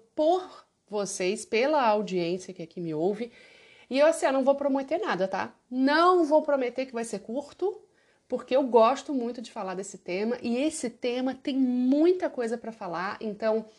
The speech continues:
eu vou tentar ser o mais sintética possível pra que eu já consiga passar uma mensagem, é, objetiva, pra que eu abra o, os olhos de vocês pra esse lado das, das campanhas, das datas,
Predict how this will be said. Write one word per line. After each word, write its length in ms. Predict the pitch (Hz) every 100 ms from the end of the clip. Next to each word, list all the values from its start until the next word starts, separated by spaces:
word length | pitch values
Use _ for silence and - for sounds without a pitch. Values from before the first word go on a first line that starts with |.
| _ _
eu 100 | 190
vou 140 | 190 226
tentar 360 | 233 220 226
ser 200 | - 254
o 40 | 226
mais 260 | 226 311
sintética 520 | - 294 269 226 - 226
possível 440 | 214 - 202 208
pra 120 | 208
que 100 | 196
eu 60 | 190
já 100 | 190
consiga 420 | 196 190 220 214
passar 280 | 226 226 214
uma 140 | 208
mensagem, 640 | 202 190 185 190 180 175 165 - - - -
é, 200 | 165 165
objetiva, 840 | 190 196 233 233 - 208 247 254
pra 140 | -
que 100 | 170
eu 60 | 180
abra 280 | 185 233 285
o, 360 | 240 214 - 208
os 120 | 196
olhos 220 | 208 220
de 100 | 202
vocês 440 | 196 196 202 190
pra 260 | 196 202 180
esse 220 | 202 208
lado 360 | 208 180 185 196
das, 280 | 185 175 170
das 340 | 160 175 170
campanhas, 680 | - 190 - 185 208 254 196
das 180 | 196 180
datas, 500 | 170 180 220 294